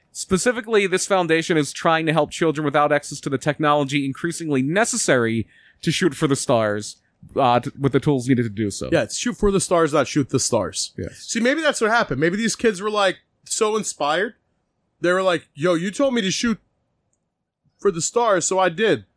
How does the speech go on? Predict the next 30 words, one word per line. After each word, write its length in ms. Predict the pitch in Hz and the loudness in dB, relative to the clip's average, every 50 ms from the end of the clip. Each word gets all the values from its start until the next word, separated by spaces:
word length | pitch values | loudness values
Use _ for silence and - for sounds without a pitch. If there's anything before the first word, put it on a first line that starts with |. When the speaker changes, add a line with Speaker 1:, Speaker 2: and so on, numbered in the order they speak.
| _ _ _ _ _ _ _ _ _ _ _ _ | _ _ _ _ _ _ _ _ _ _ _ _
Speaker 1:
Maybe. 340 | - 139 131 123 117 117 113 _ _ - | 0 2 2 2 2 0 -4 _ _ -6
I 100 | - - | -4 -4
doubt 260 | 143 107 92 80 82 92 | -2 -2 -4 -4 -6 -6
it. 60 | - - | -6 -2
I 60 | 143 | 0
think 120 | 147 156 | 0 2
they're 80 | 127 110 | 0 0
just 100 | 90 - | -2 -2
trying 140 | - 117 101 | -2 -2 0
to 40 | |
rob 220 | 90 101 92 95 95 | -2 -2 -2 -4 -4
a 60 | 104 | -6
guy. 220 | 98 98 92 98 - _ _ - - _ _ _ _ _ _ _ _ _ _ _ _ _ _ _ _ _ _ _ _ _ _ _ _ _ | -6 -6 -6 -8 -12 _ _ -20 -20 _ _ _ _ _ _ _ _ _ _ _ _ _ _ _ _ _ _ _ _ _ _ _ _ _
Speaker 2:
There's 120 | - - | -16 -12
probably 240 | - - - 101 98 98 | -4 -2 0 0 0 -2
more 160 | 98 101 104 | -4 -6 -6
to 100 | 104 104 | -6 -6
it 80 | 107 101 | -8 -6
than 120 | - 107 107 | -6 -4 0
that. 260 | 117 117 120 123 - - - - - - - - - - | 2 4 4 2 2 -2 -6 -6 -6 -8 -10 -12 -16 -12
They're 100 | - 139 | -6 -4
Speaker 1:
Next 100 | 185 302 277 | -2 -2 -2
Speaker 2:
probably, 140 | 240 240 220 | -2 -4 -4
Speaker 1:
story. 360 | - 226 226 226 233 226 226 | -2 -2 -2 -2 -2 -2 0
Speaker 2:
probably 280 | 226 233 233 226 220 220 | 0 2 2 2 2 2
hired, 500 | 135 131 131 131 131 127 131 117 107 101 - - | 2 2 2 0 0 0 0 -2 -4 -8 -10 -6
hired 220 | 120 113 123 120 | -4 -2 -2 -2
to 80 | 117 117 | -2 -4
do 160 | 117 131 131 | -2 -2 -2
it. 120 | 135 - | -4 -6